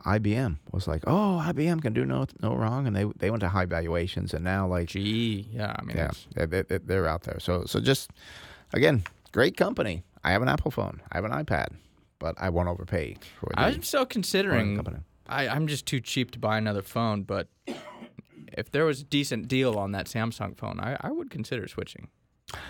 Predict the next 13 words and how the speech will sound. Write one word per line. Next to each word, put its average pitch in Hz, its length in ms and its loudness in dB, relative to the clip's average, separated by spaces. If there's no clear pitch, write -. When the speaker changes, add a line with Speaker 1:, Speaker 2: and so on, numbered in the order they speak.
Speaker 1:
You, 117 200 6
you 113 120 4
know, 113 100 6
and 113 120 6
I 135 100 4
would 120 140 2
too, 113 180 2
because 87 220 -2
I 90 100 4
saw 107 480 0
somebody 117 280 -2
use 104 320 0
it. 65 200 -4